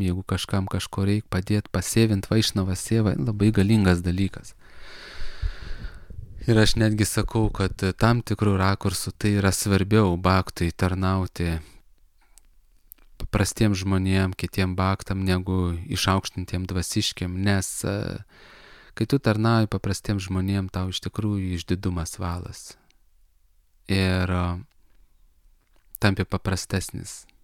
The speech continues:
O kai tu tarnauji tik tais guru arba išaukštintiem labai dvasiškiam, tai yra labai gerai, bet pas tave neatsiranda realizacija, kad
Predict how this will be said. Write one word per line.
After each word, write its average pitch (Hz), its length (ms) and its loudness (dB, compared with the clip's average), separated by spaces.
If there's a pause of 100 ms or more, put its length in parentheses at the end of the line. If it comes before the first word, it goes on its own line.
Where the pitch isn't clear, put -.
(320)
O - 80 -20
kai 92 100 -6
tu - 160 -8
tarnauji 92 460 0
tik - 160 -6
tais 92 240 -4
guru 113 400 0
arba 98 320 -2
išaukštintiem 98 800 -2
labai 98 240 -2
dvasiškiam, 95 640 -6 (880)
tai 120 580 4 (1400)
yra 127 240 4
labai 123 320 4
gerai, 110 400 0 (840)
bet 110 640 2 (640)
pas - 200 -2
tave 104 300 0
neatsiranda 101 720 0
realizacija, 90 760 -4
kad - 400 -10